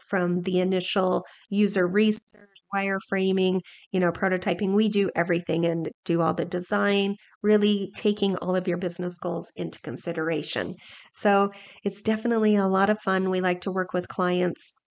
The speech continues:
you know, very closely on their website. It's such an important piece of your business. And we really want to ensure that when your audience comes to your website,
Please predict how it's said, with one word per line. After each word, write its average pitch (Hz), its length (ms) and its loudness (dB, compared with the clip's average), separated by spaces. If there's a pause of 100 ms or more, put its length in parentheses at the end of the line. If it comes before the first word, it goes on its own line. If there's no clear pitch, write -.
you 202 80 -6
know, 190 140 0
very 214 280 2
closely 170 600 -2
on 190 160 -4
their 175 140 -2
website. 170 480 -4
It's 175 180 -6
such 175 200 -4
an 185 100 -2
important 180 580 -2
piece 202 340 -4
of 175 160 -8
your 170 120 -2
business. 196 520 -2 (300)
And 196 160 2
we 196 140 2
really 190 380 -2
want 185 200 -2
to 180 80 -2
ensure 180 380 -4
that 165 160 -4
when 175 140 -2
your 175 200 -4
audience 170 420 -4
comes 170 340 -8
to - 100 -6
your 180 120 -4
website, 180 540 -2